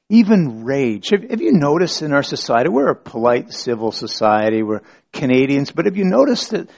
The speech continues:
increasingly it feels like there is this undercurrent of rage simmering away? Some people have,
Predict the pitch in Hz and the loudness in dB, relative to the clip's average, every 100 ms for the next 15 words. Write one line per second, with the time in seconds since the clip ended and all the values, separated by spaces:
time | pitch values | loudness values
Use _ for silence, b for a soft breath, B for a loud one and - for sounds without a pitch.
0 | b 156 - - 202 - 190 180 170 - | b -4 -2 0 0 -2 -2 0 0 -2
1 | 175 180 - 156 147 175 151 143 135 143 | 0 2 2 -2 -4 -4 -2 -2 -2 -2
2 | 123 - _ 135 156 156 165 - - 143 | -4 -8 _ -4 -4 -2 -4 -6 -8 -4
3 | 143 151 - - _ _ _ _ _ - | -2 -2 -6 -14 _ _ _ _ _ -10
4 | 120 104 101 104 113 123 143 143 - - | -8 -8 -10 -8 -6 -6 -6 -8 -10 -10
5 | - _ _ - - - 127 123 127 127 | -16 _ _ -10 -8 -4 -4 -2 -2 -2
6 | 113 104 113 113 _ _ _ _ _ _ | -2 -4 -6 -10 _ _ _ _ _ _
7 | _ _ - 196 226 196 156 143 - | _ _ -4 0 0 2 2 2 -2